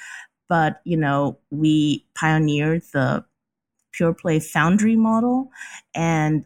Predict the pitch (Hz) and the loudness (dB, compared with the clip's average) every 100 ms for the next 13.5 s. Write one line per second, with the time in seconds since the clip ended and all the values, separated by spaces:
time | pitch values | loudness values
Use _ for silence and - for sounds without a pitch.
0 | - 156 156 165 - 165 156 139 139 160 | -4 -4 -4 -6 -4 -2 0 2 2 0
1 | - 131 - - 135 127 143 139 - 151 | -2 -8 -8 -4 -2 -2 -4 -6 -6 -6
2 | 131 - 151 156 151 135 151 _ - - | -6 -2 -2 -2 -2 -2 -4 _ -20 -20
3 | - - 214 226 214 202 196 - 170 - | -6 0 2 4 4 4 2 0 -2 2
4 | 208 180 202 220 - 262 269 269 262 185 | 2 4 2 2 2 4 6 4 2 0
5 | 175 165 208 208 226 220 214 214 220 - | 0 -2 0 2 2 2 0 0 0 -2
6 | - 254 240 233 - 233 233 240 240 - | -2 0 0 0 0 0 2 4 2 -2
7 | - 185 180 175 - 165 160 - 208 208 | -6 -2 0 -2 -2 -4 -2 0 0 0
8 | 190 175 185 190 208 185 170 175 - - | 0 -2 2 2 2 0 0 0 -4 -6
9 | 185 190 196 190 180 160 160 170 208 - | -2 0 0 0 0 0 -2 -2 -4 -8
10 | - - - - 202 208 226 247 214 _ | -16 -14 -12 -4 0 2 4 2 0 _
11 | _ _ - - 233 220 214 208 208 208 | _ _ -6 -2 0 0 0 0 0 -2
12 | 208 202 240 254 170 151 156 147 - 180 | 0 0 0 0 0 0 -2 -4 0 2
13 | 196 220 - 202 | 2 0 0 -2